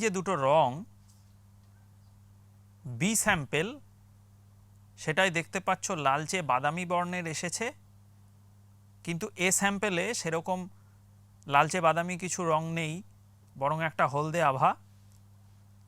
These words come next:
বি স্যাম্পলে মেটানিল ইয়েলো দেওয়া ছিল ভেজাল হিসেবে, সেই কারণে, সেই কারণে আমরা যখন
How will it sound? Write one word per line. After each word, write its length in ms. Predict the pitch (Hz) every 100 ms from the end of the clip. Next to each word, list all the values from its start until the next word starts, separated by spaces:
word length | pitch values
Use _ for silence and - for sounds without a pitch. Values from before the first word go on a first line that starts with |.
| -
বি 220 | 120 196 240
স্যাম্পলে 480 | 233 226 214 180 151 247 - - - - - - - - -
মেটানিল 600 | 135 165 165 208 220 220 220 -
ইয়েলো 340 | 185 190 196 202 190 - - - - - - - - - - - - - -
দেওয়া 280 | 147 160 190 -
ছিল 200 | 156 139 226 - - - - - - -
ভেজাল 380 | 131 151 180 180 160
হিসেবে, 340 | 139 135 170 254 - - - - - - - - -
সেই 280 | - 180 202
কারণে, 340 | 220 196 135 185 311 - - - - - - - - - - - - - - - - - - - - - - - - - - - - - -
সেই 280 | - 170 180 202
কারণে 320 | 202 170 151 269 - - - - - - - - -
আমরা 160 | 143 170 180
যখন 220 | 170